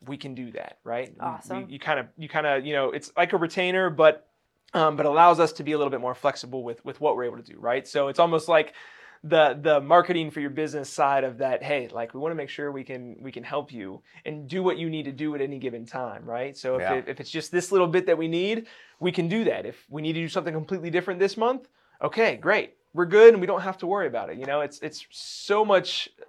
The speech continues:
Speaker 1: weight off of your shoulders when you're providing the service and for when you're receiving the service, you know what I mean? 'Cause y-, you're not making that decision of, "Oh, you know, I've gotta, I,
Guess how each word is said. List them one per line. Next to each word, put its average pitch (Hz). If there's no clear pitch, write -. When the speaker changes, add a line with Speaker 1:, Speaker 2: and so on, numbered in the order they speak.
Speaker 1:
weight 160
off 151
of 151
your 127
shoulders 160
when 170
you're 156
providing 151
the 208
service 254
and 170
for 156
when 143
you're 131
receiving 127
the 80
service, -
you 135
know 127
what -
I 123
mean? 123
'Cause 117
y-, -
you're 139
not 131
making 131
that 120
decision 120
of, 107
"Oh, 131
you 117
know, 120
I've 120
gotta, 120
I, -